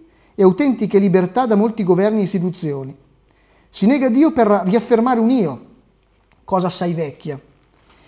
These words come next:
ma sempre di moda, che in realtà è l'affermazione delle miserie dell'umanità. Pare dunque quanto mai efficace al riguardo quanto avrebbe detto Chesterton:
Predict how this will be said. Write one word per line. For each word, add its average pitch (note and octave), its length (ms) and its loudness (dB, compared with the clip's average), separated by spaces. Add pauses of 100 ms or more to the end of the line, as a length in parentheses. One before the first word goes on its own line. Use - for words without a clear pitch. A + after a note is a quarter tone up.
(200)
ma G3+ 140 2
sempre C#4+ 320 2
di A#3+ 100 2
moda, E3+ 540 0
che - 100 -2
in A3 100 4
realtà A3+ 540 0
è A3 100 -6
l'affermazione A3 880 -2 (100)
delle F#3 280 0
miserie G3 480 0
dell'umanità. E3+ 720 -4 (560)
Pare G#3+ 180 4
dunque C4 280 2
quanto G#3 300 2
mai A#3+ 180 2
efficace G#3 680 0
al D#3+ 80 -4
riguardo E3+ 640 -2 (260)
quanto B3+ 260 2
avrebbe G3+ 260 2
detto A3 320 0
Chesterton: D#3 720 -4